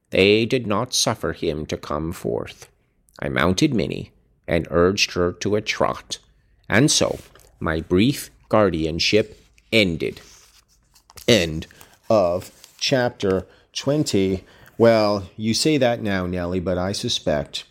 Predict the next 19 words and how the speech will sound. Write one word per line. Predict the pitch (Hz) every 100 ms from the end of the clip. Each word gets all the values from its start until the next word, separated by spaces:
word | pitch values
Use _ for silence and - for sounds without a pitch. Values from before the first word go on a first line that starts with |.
| _ _ _ 92
you | 92
won't | 90 92 92
give | 104 90
up | 85 -
your | 90
guardianship | 82 82 73 82 - - -
quite | - 160 147
so | - 120
easily. | 104 90 - - - - - - _ -
I | 67
mean, | 52 65
look, | 62 - - - - _ _ _ _ - -
are |
you | 92 95
gonna | 104
be | 98 110
his | 117 107
nanny? | 117 127 135 160 208 - _ _ _ _ _
No. | 147 143 113 -